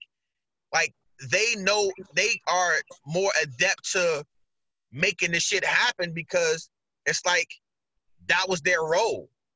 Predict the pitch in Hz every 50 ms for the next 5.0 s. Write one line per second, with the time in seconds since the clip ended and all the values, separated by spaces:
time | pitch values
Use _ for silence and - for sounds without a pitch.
0 | _ - 151 170 160 - 202 202 190 - 170 175 180 175 156 139 180 214 220 220
1 | 220 _ _ _ _ _ _ _ _ - 110 202 247 277 196 220 233 254 277 254
2 | 185 180 202 190 175 170 170 - - 190 180 160 135 127 - - 175 - 190 180
3 | 151 165 160 180 214 247 220 202 180 170 - 170 185 185 185 185 170 170 185 190
4 | 196 185 185 247 247 196 156 139 - - 165 180 190 170 160 185 202 208 -